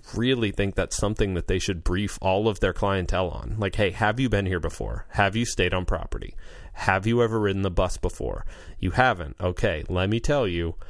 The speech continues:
because there may be a point, if you're trying to get to extra magic hours or you're trying to get to, you know, the Magic Kingdom to watch the opening ceremony or whatever,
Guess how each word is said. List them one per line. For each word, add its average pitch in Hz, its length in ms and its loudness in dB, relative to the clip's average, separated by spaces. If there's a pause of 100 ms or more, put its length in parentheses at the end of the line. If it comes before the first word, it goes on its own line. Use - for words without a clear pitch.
(600)
because 85 380 0
there 87 160 2
may 90 320 0
be 110 160 0
a 120 80 2
point, 113 540 0
if - 160 -2
you're 104 180 4
trying 147 300 0
to 135 40 -6
get 135 220 0
to 127 360 0
extra 113 360 2
magic 135 340 0
hours 85 580 -2 (300)
or 90 240 2
you're 98 380 4
trying 127 400 0
to 113 120 -2
get 110 280 2
to, 104 580 2
you 101 80 0
know, 101 140 4
the 92 80 0
Magic 98 320 0
Kingdom 120 380 2
to 101 100 2
watch 104 300 0
the 107 160 2
opening 117 480 2
ceremony 98 640 2
or 87 100 2
whatever, 87 440 2